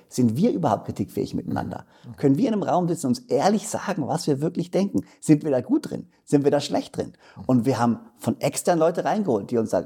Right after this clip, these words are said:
Speaker 1: Workshops gemacht haben, uns begleitet haben, es immer noch tun. Und wir stellen uns ehrlich die Frage, warte mal, sind wir gut? Weil wenn wir es nicht gut machen,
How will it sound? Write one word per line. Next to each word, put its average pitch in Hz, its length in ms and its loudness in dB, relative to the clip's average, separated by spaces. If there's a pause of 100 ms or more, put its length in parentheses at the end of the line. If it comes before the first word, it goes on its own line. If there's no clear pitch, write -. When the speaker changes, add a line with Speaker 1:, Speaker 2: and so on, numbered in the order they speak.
Speaker 1:
Workshops 147 460 0
gemacht 147 300 -2
haben, 147 160 -2
uns - 160 -4
begleitet 101 380 2
haben, 139 160 2
es 123 120 -4
immer 120 200 4
noch 104 160 -2
tun. 147 380 -2 (320)
Und 165 120 2
wir 214 80 6
stellen 170 240 -2
uns 240 120 0
ehrlich 131 260 2
die 202 100 -4
Frage, 190 340 -2
warte 143 120 0
mal, 113 100 0
sind 107 240 0
wir 208 100 2
gut? - 140 -2
Weil 117 160 2
wenn 131 180 0
wir 254 140 4
es 285 100 -4
nicht 247 160 0
gut 285 140 0
machen, 208 320 -4